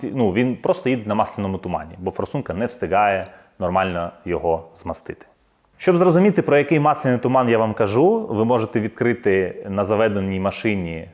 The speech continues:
масляну пробку, верхню, не нижню, не зливну, і подивитися, і ви побачите такий, як туманчик. Це саме той туман, про який я вам кажу. Він знаходиться в піддоні, його там багато,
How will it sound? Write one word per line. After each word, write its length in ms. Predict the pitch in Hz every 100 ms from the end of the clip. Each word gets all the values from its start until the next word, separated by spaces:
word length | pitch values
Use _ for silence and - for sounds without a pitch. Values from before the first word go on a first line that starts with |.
| _
масляну 420 | 101 101 - 87
пробку, 480 | 87 165 202 - 170 - _ _ _ _ _ _ _ _ _ -
верхню, 380 | 87 - 85 80
не 120 | 98 101
нижню, 340 | 87 80 82
не 140 | 90 98
зливну, 380 | 110 104 90 - - - - - _ _ - - _ 147
і 80 |
подивитися, 560 | 151 123 123 180 143 127
і 40 |
ви 80 | 113
побачите 480 | 110 107 143 - 117
такий, 280 | - - 117
як 180 | 95 -
туманчик. 460 | 107 98 85 - - - _ _ _ _ _ _ _ _ - -
Це 400 | 139 139 135 -
саме 280 | - 110 107
той 200 | 120 98
туман, 340 | 95 104 131
про 160 | - 90
який 220 | - 107
я 100 | 90
вам 140 | 87
кажу. 320 | - 82 82 - _ - - -
Він 160 | 127 147
знаходиться 500 | 120 131 110 98 -
в 140 | -
піддоні, 520 | 113 107 131 165 151
його 180 | 120 110
там 240 | 110 95 92
багато, 600 | 95 131 156 135 120